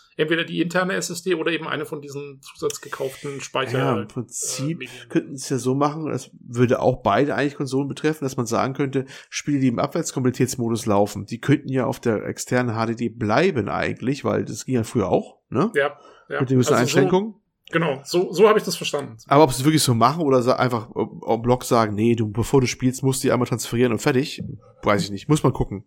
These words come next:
Speaker 2: ne?
Speaker 1: Ja.
Speaker 2: Habe ich jetzt ja auch nicht so rauslesen können. Aber jedenfalls, man kann externe H Ds noch anschließen, was man jetzt genau da machen kann, muss oder was auch immer.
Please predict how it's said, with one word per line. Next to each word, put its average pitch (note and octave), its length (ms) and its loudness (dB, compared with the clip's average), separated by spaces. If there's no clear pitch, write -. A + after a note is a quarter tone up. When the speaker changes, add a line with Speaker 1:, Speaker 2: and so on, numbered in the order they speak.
Speaker 2:
ne? C3 200 0
Speaker 1:
Ja. C3+ 160 -8
Speaker 2:
Habe A#2+ 280 0
ich B2 40 8
jetzt A#2 140 4
ja - 80 2
auch G#2+ 80 4
nicht A2+ 140 0
so A2 160 4
rauslesen G2+ 500 -2
können. F#2+ 240 -4
Aber C#3+ 160 8
jedenfalls, D#3 320 6
man C3 80 0
kann C#3+ 180 0
externe B2+ 320 0
H A2+ 80 2
Ds A2 160 0
noch A2+ 80 0
anschließen, B2+ 760 0
was B2 180 2
man A#2+ 80 2
jetzt - 320 -4
genau A#2 340 4
da B2 140 2
machen A#2 220 -6
kann, A#2+ 280 -4
muss B2 240 -4
oder G2+ 220 2
was G#2 120 0
auch G#2+ 100 2
immer. C#3 360 0